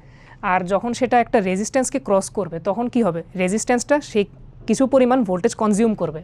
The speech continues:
বা ভোল্টেজ ড্রপ করবে। So এখানে আমি যে ফাইভ ভোল্ট পাই, যে ভোল্টেজটা আমার ছিল, আমি ধরলাম আমার টোটাল কারেন্ট আই, সিরিজ সার্কিট যেহেতু আমার same amount of current flow করবে পুরা সার্কিটে।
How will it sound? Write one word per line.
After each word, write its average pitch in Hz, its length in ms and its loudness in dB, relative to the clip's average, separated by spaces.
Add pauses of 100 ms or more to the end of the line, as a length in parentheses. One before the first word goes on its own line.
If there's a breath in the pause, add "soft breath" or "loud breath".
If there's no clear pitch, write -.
বা 196 120 2
ভোল্টেজ 190 360 2
ড্রপ 190 300 2
করবে। 160 220 -10 (680 loud breath)
So 220 60 2
এখানে 247 220 2
আমি 277 140 2
যে 277 100 2
ফাইভ 190 320 0 (340)
ভোল্ট 214 380 0 (560)
পাই, 190 220 0 (240)
যে 190 300 0
ভোল্টেজটা 196 380 0
আমার 214 100 2
ছিল, 196 280 -4 (520 loud breath)
আমি 208 160 2
ধরলাম 240 340 4
আমার 233 180 0 (100)
টোটাল 208 260 4
কারেন্ট 196 400 2
আই, 165 220 -2 (360)
সিরিজ 220 300 2
সার্কিট 233 360 2
যেহেতু 208 360 4
আমার 196 260 0 (300)
same 240 160 6
amount 240 280 4
of 247 80 4
current 208 320 2
flow 202 220 2
করবে 202 260 2
পুরা 190 220 0
সার্কিটে। 170 400 -8